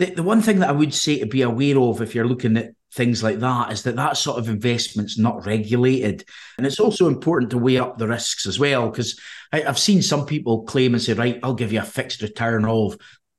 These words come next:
eight percent or ten percent a year on your money." But really, is the risks being explained to people? That's one of the key things with that sort of thing. Residential property, it's, it's always very popular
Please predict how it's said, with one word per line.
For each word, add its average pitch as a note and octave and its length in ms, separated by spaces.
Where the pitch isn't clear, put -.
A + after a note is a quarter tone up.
eight A#2+ 240
percent G#2 520
or - 100
ten B2+ 340
percent A2+ 420
a G2+ 60
year A2 260
on G2+ 140
your G#2 100
money." A#2 560
But C#3+ 200
really, D3 540
is C3+ 220
the A2+ 80
risks - 640
being B2 240
explained C3 640
to - 60
people? C3 460
That's D#3+ 280
one C#3+ 180
of A#2+ 80
the A#2+ 180
key C3 240
things B2 400
with G#2+ 160
that C3 240
sort C3+ 300
of - 160
thing. G#2 320
Residential D3 560
property, C#3+ 560
it's, - 300
it's D3 180
always C3+ 300
very A2+ 260
popular B2 720